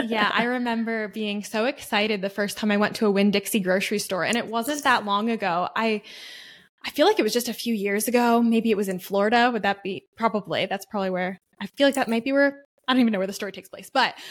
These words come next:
I was so excited to walk into this, this grocery store 'cause I was like, "Oh, this is,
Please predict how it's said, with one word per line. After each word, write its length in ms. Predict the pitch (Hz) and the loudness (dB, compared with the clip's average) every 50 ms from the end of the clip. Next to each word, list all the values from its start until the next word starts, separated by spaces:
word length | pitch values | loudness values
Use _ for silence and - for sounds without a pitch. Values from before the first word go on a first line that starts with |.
| - - - - | -14 -12 -2 2
I 100 | 254 247 | 4 4
was 180 | 262 294 - 339 | 4 4 2 2
so 180 | 349 277 247 | 2 4 4
excited 420 | 269 - - - 262 240 233 240 220 | 4 2 2 0 0 2 2 0 -2
to 80 | 240 | -2
walk 240 | 226 220 247 233 - | -2 -2 -4 -4 -6
into 100 | 226 214 | -6 -6
this, 220 | 226 233 - - | -6 -8 -10 -14
this 320 | - - 214 247 277 277 - | -16 -8 -4 -4 -4 -4 -4
grocery 480 | - 220 247 247 339 302 - 311 254 | -2 2 2 4 4 4 2 0 0
store 360 | 262 - - 240 208 214 233 262 | -2 -2 -2 -2 -2 -2 -2 -4
'cause 160 | - 339 - | -6 -12 -14
I 40 | - | -14
was 100 | - - | -18 -20
like, 200 | - - 285 - | -14 -10 -6 -4
"Oh, 140 | 285 285 320 320 | -2 -2 0 0
this 160 | 339 339 - | 0 2 2
is, 140 | 381 349 | 0 -2